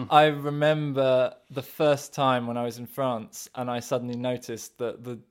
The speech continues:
Speaker 2: the monologue in my head was in French and not English. Probably not for the first time, it's just the first time I noticed that that was happening. And it felt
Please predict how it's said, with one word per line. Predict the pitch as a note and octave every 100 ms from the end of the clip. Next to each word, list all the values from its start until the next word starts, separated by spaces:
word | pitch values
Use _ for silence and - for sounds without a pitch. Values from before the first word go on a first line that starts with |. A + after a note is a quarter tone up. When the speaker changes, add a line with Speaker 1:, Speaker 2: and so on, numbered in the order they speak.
| _ -
Speaker 2:
the | B2+ A#2+ A#2 A2
monologue | B2+ B2+ A#2+ A#2 A2+ A2
in | A2+
my | A2 A2
head | A2+ A2+ G#2
was | A2
in | A2
French | A2 B2 G#2+ G#2 - -
and | A2+
not | A2+ A#2
English. | A2+ A2 A2 - - _ - _ -
Probably | C3+ B2 B2
not | B2 B2 -
for | A#2+
the |
first | - C3 B2 -
time, | G#2 G#2+
it's | G#2+
just | - -
the |
first | G2+ A2 -
time | A2
I | A2 A2 - A2+
noticed | A#2+ B2 A#2+ - - -
that | G#2+
that | G#2+
was | A2+
happening. | G#2+ - A2 A2 G#2 _ _ _ _ _ _ _
And | A#2+ A#2 A2+ A2+ A2+ A2+ - _ _ _ _ _
it | - C3+ - -
felt | D#3+ D3+ C3+ - - -